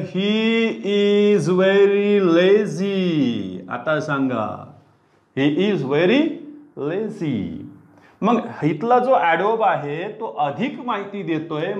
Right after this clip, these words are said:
महत्त्वाची माहिती देत नाही, तो महत्त्वाचा भाग नाहीये, म्हणजे त्याला जर वाक्यातून काढून टाकलं तर वाक्याला काही disturb होणार नाही जास्त.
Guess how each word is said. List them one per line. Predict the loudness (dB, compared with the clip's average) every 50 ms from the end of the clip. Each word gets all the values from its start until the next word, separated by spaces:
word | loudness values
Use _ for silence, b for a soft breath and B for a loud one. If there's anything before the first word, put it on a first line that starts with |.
| -6 -4
महत्त्वाची | 0 0 0 0 0 -2 -4 -6 -6 -6 -6
माहिती | -6 -6 -6 -6 -8 -10 -10
देत | -8 -6 -4 -2 -2 -2 -4 -6 -12 -14 -16
नाही, | -12 -12 -10 -10 -10 -10 -10 -8 -4 -2 0 0 0 -2 B B B B B -8
तो | -4 -2
महत्त्वाचा | 0 0 0 0 0 -2 -2 0 0 0
भाग | 2 2 0 0 0 -2
नाहीये, | -4 -4 -4 -4 -4 -4 -6 -6
म्हणजे | -6 -6 -8 -8 -8 -10 -8
त्याला | -6 -6 -4 -4 -4
जर | -4 -4
वाक्यातून | -2 -2 -2 -2 -4 -6 -6 -6 -4 -4
काढून | -2 -2 -2 -4
टाकलं | -4 -4 -4 -6 -6 -6
तर | -4
वाक्याला | -4 -4 -4 -6 -6 -8 -6
काही | -6 -4 -4 -4
disturb | -4 -4 -6 -8 -10 -8 -8
होणार | -6 -6 -4 -4 -4
नाही | -4 -4 -4
जास्त. | -6 -6 -8 -10 -14 -18